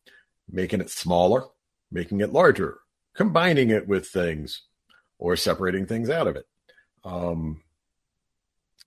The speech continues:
they could also not just instead of canceling it and reissuing it, they could actually cancel and incorporate it into something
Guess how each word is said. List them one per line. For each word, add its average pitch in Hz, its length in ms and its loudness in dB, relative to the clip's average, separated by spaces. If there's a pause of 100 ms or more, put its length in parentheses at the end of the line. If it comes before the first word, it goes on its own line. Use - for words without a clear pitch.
(640)
they 151 240 6
could 196 280 6
also 107 640 4 (680)
not 113 280 -2
just - 380 -2 (100)
instead 113 380 2
of 101 220 2
canceling 110 800 0
it 107 220 0
and 101 220 -4
reissuing 101 600 0
it, 107 140 -4 (560)
they 139 180 2
could 175 200 0
actually 127 840 0
cancel 117 920 0
and 104 760 -2 (800)
incorporate 165 680 -2
it 147 120 0
into 139 300 0
something 123 600 0